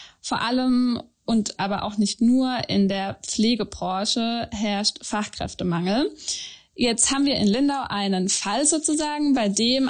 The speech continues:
eigentlich alles gut gewesen wäre. Also das, ähm, Pflegeheim,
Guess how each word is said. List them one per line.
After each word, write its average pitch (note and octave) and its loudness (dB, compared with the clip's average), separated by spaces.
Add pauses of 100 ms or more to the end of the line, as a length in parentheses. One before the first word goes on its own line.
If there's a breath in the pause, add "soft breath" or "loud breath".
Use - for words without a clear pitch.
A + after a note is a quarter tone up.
eigentlich C4 -2
alles A#3+ -2 (140)
gut D4 2
gewesen F3+ 0
wäre. F3 0
Also F#3+ -2 (440 loud breath)
das, G#3 -2
ähm, F#3+ -2 (120)
Pflegeheim, A#3+ 0